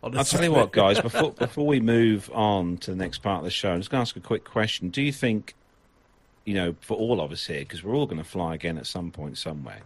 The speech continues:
Speaker 2: Speak for
Speaker 1: Do you,
Speaker 2: yourself.
Speaker 1: do you think, do you think when all this kind of, you know, when the,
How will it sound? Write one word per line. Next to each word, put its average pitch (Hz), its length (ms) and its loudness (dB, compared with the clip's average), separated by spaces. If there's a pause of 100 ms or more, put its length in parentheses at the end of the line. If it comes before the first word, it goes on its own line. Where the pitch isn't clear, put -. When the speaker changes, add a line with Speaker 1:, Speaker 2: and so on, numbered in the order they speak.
(260)
Speaker 2:
Speak 117 180 -6
for 117 100 -8
Speaker 1:
Do 104 100 -4
you, - 60 2
Speaker 2:
yourself. 151 200 -2
Speaker 1:
do 165 60 2
you 165 120 2
think, 131 420 0 (920)
do 156 60 -2
you 180 100 0
think 147 320 0
when 127 180 2
all 135 260 4
this 120 500 2 (400)
kind 110 300 0
of, 98 100 -2 (140)
you 113 180 -4
know, 87 60 0
when 113 160 4
the, 104 100 2